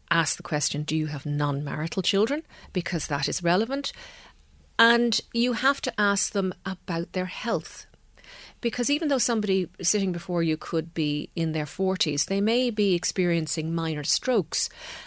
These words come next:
and that might affect their ability to give you legal instructions. So you have to ask the person's age, you have to ask about their health.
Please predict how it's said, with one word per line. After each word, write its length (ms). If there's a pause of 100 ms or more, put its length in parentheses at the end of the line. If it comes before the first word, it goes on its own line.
and 160
that 180
might 240
affect 540
their 180
ability 560
to 160
give 400
you 300
legal 420
instructions. 840 (260)
So 140
you 120
have 160
to 80
ask 240
the 60
person's 420
age, 460
you 60
have 220
to 100
ask 280
about 300
their 140
health. 480